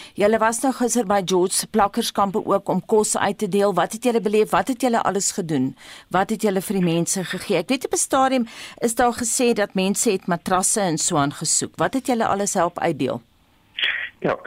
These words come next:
Speaker 2: kyk, op hierdie stadium het ons nou maar net deur die kerke en goed, het ons kospakkies voorsien.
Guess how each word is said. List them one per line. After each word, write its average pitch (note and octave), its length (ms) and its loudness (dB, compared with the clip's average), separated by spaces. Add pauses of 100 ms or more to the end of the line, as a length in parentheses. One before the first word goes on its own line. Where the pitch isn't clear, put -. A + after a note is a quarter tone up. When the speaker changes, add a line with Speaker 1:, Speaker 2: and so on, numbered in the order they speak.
(180)
Speaker 2:
kyk, F3 220 -4
op G3+ 80 -6
hierdie E3 300 -2
stadium A2+ 580 -2
het G2 300 -4
ons A2 420 -2
nou G#2 200 -2
maar G2+ 160 -4
net A2 360 -6
deur G2 300 -2
die A2 200 -6
kerke A#2+ 540 -4
en F2+ 240 -4
goed, - 380 -4 (680)
het F#2 320 -4
ons G2 420 -2 (180)
kospakkies - 800 -4
voorsien. G2+ 760 -4